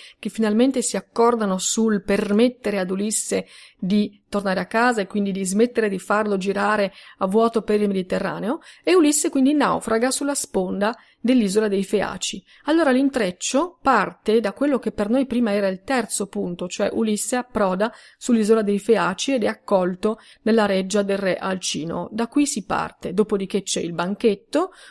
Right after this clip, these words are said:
che Alcino organizza in onore del suo ospite, e da lì, durante il banchetto, parte il racconto di Ulisse. È proprio seduto a tavola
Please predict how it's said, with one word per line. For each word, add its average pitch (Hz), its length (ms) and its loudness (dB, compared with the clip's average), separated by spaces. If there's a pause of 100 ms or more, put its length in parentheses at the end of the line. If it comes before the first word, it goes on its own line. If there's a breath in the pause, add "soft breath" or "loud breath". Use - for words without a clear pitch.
(320 loud breath)
che 202 240 2
Alcino 185 680 -2
organizza 190 760 -2
in 226 180 4
onore 196 340 0
del 175 220 -4
suo 190 280 -2
ospite, 190 640 -2 (720 loud breath)
e 311 200 2
da 262 160 0
lì, 311 300 4
durante 233 360 2
il 196 80 -2
banchetto, 294 600 -4
parte 277 380 -2
il 302 80 2
racconto 254 800 2
di 247 80 2
Ulisse. 185 500 -2
È - 120 -4
proprio 220 460 0
seduto 214 500 -2
a - 200 -14
tavola 180 540 0